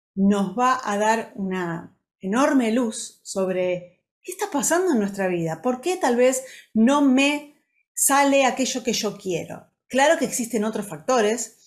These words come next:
pero hay uno que es esta palabra o las palabras que usamos, que son un factor fundamental en cuál va a ser el resultado, los resultados que yo obtenga en mi vida en relación a lo que, a lo que esté persiguiendo.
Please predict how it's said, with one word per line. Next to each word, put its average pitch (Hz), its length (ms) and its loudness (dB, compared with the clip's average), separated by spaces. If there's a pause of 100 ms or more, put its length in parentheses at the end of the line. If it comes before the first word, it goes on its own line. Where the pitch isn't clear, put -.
(340)
pero 226 160 4
hay 254 260 2
uno 262 380 2
que 220 80 -2
es 202 80 -4
esta 208 280 -8
palabra 214 720 0
o 185 140 -8
las 208 320 0
palabras 196 480 0
que - 80 -12
usamos, 190 400 -6
que 185 100 -14
son 208 340 -4
un 202 100 -6
factor 202 540 -4
fundamental 214 760 0 (280)
en 214 220 0
cuál 285 180 2
va 294 60 4
a 285 40 0
ser 302 120 -2
el 262 100 -2
resultado, 202 800 0
los 208 200 0
resultados 208 460 -2
que 208 100 -8
yo 208 120 -4
obtenga 190 540 -6 (220)
en 180 180 -4
mi 170 140 -2
vida 185 520 0
en 175 140 -8
relación 165 380 -6
a 170 60 -4
lo 165 120 -4
que, 151 280 -10
a 165 80 -14
lo 165 100 -8
que 165 80 -18
esté 175 160 -12
persiguiendo. 170 840 -8